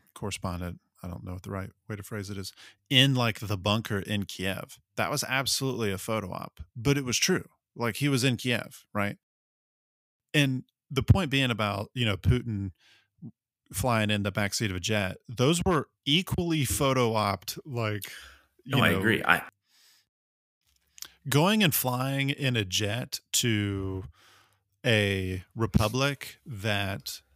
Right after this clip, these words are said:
Speaker 1: you're literally killing their people because they no longer wanna be a part of your country. Like, for me as an American, that, that garners zero respect, right? Like, if Putin flew to the Donbass tomorrow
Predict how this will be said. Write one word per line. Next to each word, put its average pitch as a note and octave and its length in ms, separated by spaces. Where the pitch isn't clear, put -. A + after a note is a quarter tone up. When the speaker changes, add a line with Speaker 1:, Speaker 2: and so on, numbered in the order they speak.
Speaker 1:
you're B2 280
literally A#2 420
killing A2+ 400
their G#2 140
people A2+ 340
because G#2+ 320
they G2+ 100
no G2+ 200
longer G#2+ 320
wanna G2+ 200
be G2+ 160
a G2+ 60
part G#2+ 240
of G2+ 60
your G2 80
country. C#3+ 560
Like, A2 320
for - 200
me A#2+ 280
as A#2+ 120
an A2 80
American, C3+ 760
that, A2 240
that A2 300
garners G#2+ 520
zero G2 680
respect, - 680
right? G#2 280
Like, A2+ 300
if C3 160
Putin F3+ 300
flew B2+ 460
to - 140
the A2 100
Donbass G2 600
tomorrow F2+ 800